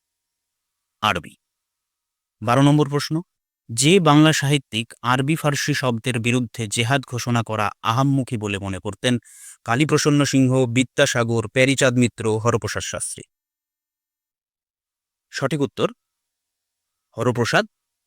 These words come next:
শাস্ত্রী। তেরো নম্বর প্রশ্নে চলে যাই, সুন্দরবনের দিকে যে বছর প্রচণ্ড ঝড় হয়েছিল, আশা করছি তোমরা প্রশ্নটা বুঝতে পেরেছ কোথা থেকে এসছে। ঝোড়ো সাধু মহেশ্বাতা দেবীর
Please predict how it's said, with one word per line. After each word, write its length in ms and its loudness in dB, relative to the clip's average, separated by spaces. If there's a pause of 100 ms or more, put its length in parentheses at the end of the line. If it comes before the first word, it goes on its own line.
(120)
শাস্ত্রী। 520 -8 (1300)
তেরো 160 0
নম্বর 220 2
প্রশ্নে 240 -2
চলে 200 0
যাই, 140 -2 (600)
সুন্দরবনের 800 4
দিকে 280 0 (140)
যে 180 0
বছর 480 0
প্রচণ্ড 520 0
ঝড় 300 -2
হয়েছিল, 400 -6 (300)
আশা 200 -4
করছি 240 -4
তোমরা 220 -2
প্রশ্নটা 400 -6
বুঝতে 280 -8
পেরেছ 260 -4 (140)
কোথা 200 -8
থেকে 260 -4
এসছে। 280 -2 (1160)
ঝোড়ো 300 4
সাধু 280 0 (180)
মহেশ্বাতা 400 0
দেবীর 260 -2